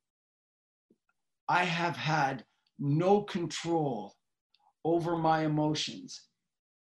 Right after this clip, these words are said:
for the last hour and a half." And then he looks at me and yells, "What was it?" It wasn't like he was, "Hey, what was that?" It was,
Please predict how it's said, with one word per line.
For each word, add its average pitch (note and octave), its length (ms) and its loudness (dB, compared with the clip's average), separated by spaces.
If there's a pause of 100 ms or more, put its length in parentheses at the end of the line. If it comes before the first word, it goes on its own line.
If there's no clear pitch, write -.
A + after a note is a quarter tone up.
(220)
for D#3+ 160 -4
the D#3 100 0 (140)
last D3 280 0
hour C#3+ 300 -2
and A#2+ 100 -4
a A#2+ 60 -4
half." A2 420 -8 (300)
And D#3 220 0
then D#3+ 240 -2
he C#3+ 480 -2
looks E3 400 0
at D#4+ 160 -4
me G#3+ 320 0 (320)
and D3 260 -4 (280)
yells, G3+ 840 0 (580)
"What D3+ 500 -2
was E3 420 2
it?" A2 200 -8
It D#3+ 140 -4
wasn't A3 320 -2
like F#3 160 -4
he F#3+ 80 -6
was, D#3+ 160 -6
"Hey, F#3+ 240 -2
what A#3+ 240 -4
was A3+ 220 -4
that?" - 340 -8
It D3 160 -6
was, B2+ 320 -6